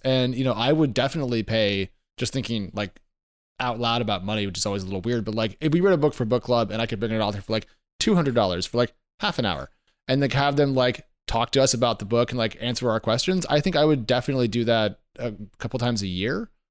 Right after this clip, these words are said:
just because I, I love that kind of, like, being able to talk to the, the source material person. So, you know, I can see a lot of demand for this. N-, margins could be okay for book club itself. I just wonder how many nerds out there are like me,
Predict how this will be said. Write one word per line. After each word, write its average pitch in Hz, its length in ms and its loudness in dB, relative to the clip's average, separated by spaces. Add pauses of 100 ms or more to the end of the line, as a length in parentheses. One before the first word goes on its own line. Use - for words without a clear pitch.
(180)
just 117 100 -6
because 131 180 0
I, 120 100 4
I 120 180 0
love 120 400 2
that 117 160 2
kind 113 160 -2
of, 104 100 -4
like, 104 220 -2 (160)
being 117 120 0
able 117 120 0
to 110 60 -6
talk 117 220 -2
to 113 60 -4
the, 104 160 0
the 92 120 -8
source 113 260 0
material 123 320 0
person. 156 340 -4 (380)
So, 143 360 4
you 208 120 0
know, 131 200 -2 (380)
I 151 100 2
can 196 120 0
see 220 80 2
a 190 80 4
lot 151 100 4
of 131 60 2
demand 107 260 0
for 104 60 -2
this. 151 200 0
N-, 123 380 -4
margins 139 440 2
could 120 120 0
be 110 140 4
okay 107 260 2
for 104 320 0 (140)
book 113 120 0
club 104 200 -2
itself. 123 400 0
I 160 100 2
just 170 100 4
wonder 170 140 4
how 156 80 4
many 143 180 2
nerds 127 320 2
out 120 200 0
there 107 160 2
are 101 120 0
like 98 240 -2
me, - 80 2